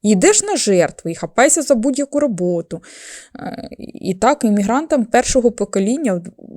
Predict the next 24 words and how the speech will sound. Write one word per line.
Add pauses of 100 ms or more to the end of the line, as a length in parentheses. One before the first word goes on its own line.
переважна
більшість,
якщо
мізки
ваші
не
купили,
отаке
от (760)
страшне
життя. (1000)
М,
якщо
ви
цього
не
робите,
ну, (600)
шлях
один. (1400)
Рідна
країна, (120)
home
country.